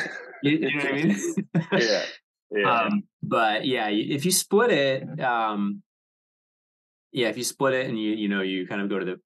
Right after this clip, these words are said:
Speaker 2: approach of, like, "Hey, I'm not gonna save that much on my base," I think that's fine. You know, do try to max out the four oh one K where you can, especially if there's any matching. Um, just maybe you not, may not be able to max it out in January and February. You might need to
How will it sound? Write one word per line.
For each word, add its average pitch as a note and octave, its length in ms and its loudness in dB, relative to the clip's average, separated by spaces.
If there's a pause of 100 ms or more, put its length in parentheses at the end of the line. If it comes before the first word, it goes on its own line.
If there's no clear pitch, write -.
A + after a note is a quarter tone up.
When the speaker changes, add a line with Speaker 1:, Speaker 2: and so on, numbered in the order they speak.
Speaker 2:
approach - 340 -6
of, - 60 -6
like, F3 160 -4
"Hey, F3+ 100 -6
I'm E3+ 80 -2
not D#3 140 -4
gonna D#3+ 100 -6
save - 240 -6
that - 140 -10
much E2 340 -4
on F#2 100 -4
my D#2+ 120 -4
base," D#2+ 560 -2 (480)
I - 80 -2
think F2 180 -4 (160)
that's D#2+ 220 -4
fine. F#2+ 520 -2
You A2 120 0
know, F2+ 160 0
do A2+ 340 -6
try A#2 200 -2
to G#2 40 0
max G2 260 -2
out G2 120 -4
the G2 80 -6
four G2 160 -2
oh F#2 80 -2
one G2 160 -4
K F#2+ 500 -4
where - 160 -4
you F2+ 80 -4
can, - 80 -6
especially - 320 -4
if E3+ 40 -6
there's G3+ 120 -2
any F3+ 140 -4
matching. G3 440 -4 (600)
Um, E2+ 400 -2
just - 160 -4
maybe F#2 200 -2
you F2 120 -2
not, G2 220 -4
may A2+ 80 -4
not G2+ 160 -4
be G#2 40 -2
able F#2 120 -2
to F2 40 -2
max F2+ 280 -6
it F#2 60 -6
out F2 140 -6
in F2 120 -6
January E2+ 380 -4
and D#2+ 100 -8
February. E2 380 -2
You E2+ 40 -2
might - 140 -4
need E2+ 100 -4
to D#2+ 220 -6